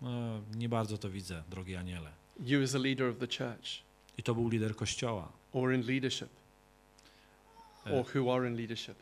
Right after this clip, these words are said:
Speaker 2: sorry.
Speaker 1: albo to dotyczy osób, które są w Kościele i które
Speaker 2: You
Speaker 1: są w
Speaker 2: say,
Speaker 1: przywództwie.
Speaker 2: say, „I, <laughs> I can't see this happening in Radzin.”
Speaker 1: Po prostu jakoś nie widzę, żeby to w Radzeniu się udało.
Speaker 2: I cannot see this happening in the town that my church is in.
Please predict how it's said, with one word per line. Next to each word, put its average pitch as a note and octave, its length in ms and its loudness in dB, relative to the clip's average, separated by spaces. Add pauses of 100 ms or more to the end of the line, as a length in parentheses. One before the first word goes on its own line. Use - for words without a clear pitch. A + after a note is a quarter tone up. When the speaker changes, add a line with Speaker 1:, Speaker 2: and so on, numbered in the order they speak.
Speaker 2:
sorry. G#2+ 220 -12
Speaker 1:
albo A#2+ 240 4
to B2+ 120 4
dotyczy A#2+ 400 6
osób, A#2 280 4
które A#2+ 260 6
są B2 260 4
w - 80 -6
Kościele G2+ 480 0
i F#2 60 -4
które - 420 -4
Speaker 2:
You D3+ 60 8
Speaker 1:
są A#2 60 8
w - 20 6
Speaker 2:
say, D3 120 10
Speaker 1:
przywództwie. A#2 640 2
Speaker 2:
say, B2+ 240 2
„I, C#3+ 160 4 (320)
<laughs> - 380 8
I - 20 8
can't D3+ 260 10
see D3 220 6
this C3 180 6
happening B2+ 380 8
in A#2 100 4
Radzin.” A2+ 360 0 (840)
Speaker 1:
Po B2+ 80 -2
prostu C3+ 400 6
jakoś B2+ 360 4
nie A#2+ 120 6
widzę, A#2 240 4
żeby G#2+ 240 2
to G#2+ 120 2
w G2+ 40 4
Radzeniu G#2 360 6
się - 160 2
udało. F2+ 300 4
Speaker 2:
I D3 40 6
cannot F#3+ 300 12
see F3 140 12
this D#3 160 10
happening D#3 360 8
in C3+ 80 8
the C3 60 6
town C#3 340 8
that B2 100 4
my B2 160 2
church A#2+ 320 0
is G#2+ 100 -4
in. G#2+ 80 -6